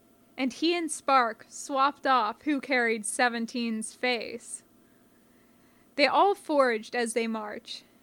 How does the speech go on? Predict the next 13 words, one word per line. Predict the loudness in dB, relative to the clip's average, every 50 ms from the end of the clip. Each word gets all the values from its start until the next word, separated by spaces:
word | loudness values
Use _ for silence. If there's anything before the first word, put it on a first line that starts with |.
| _ _ -16
snagging | -14 -10 -6 -2 0 2 2 2 2 0 -2 -4 -6 -6
twigs | -8 -4 -2 0 0 0 0 -2 -4 -4 -4
with | -4 -4 -4 -2
berries | -4 -2 -2 -2 0 0 -2 -2 0
that | -2 -2 -2
looked | 0 -2 -4 -4 -8 _
potentially | -10 -8 -4 -4 -4 -4 -4 -6 -4 -2 -2 0
edible. | 0 0 0 0 -2 -4 -8 -10 -10 -14 _ _ _ _ _ _ _ _ _ _ _ _ _ _ _ _ _ _
Sleep | -12 -10 -4 -2 0 2 2 0 0 _
was | 0 0 0 0 -2
caught | -4 0 2 2 2 2
in | 0 -6
snatches, | -6 -4 -2 0 2 2 2 2 0 -2 -4 -4 -4 -6 -12 -12 -16 -16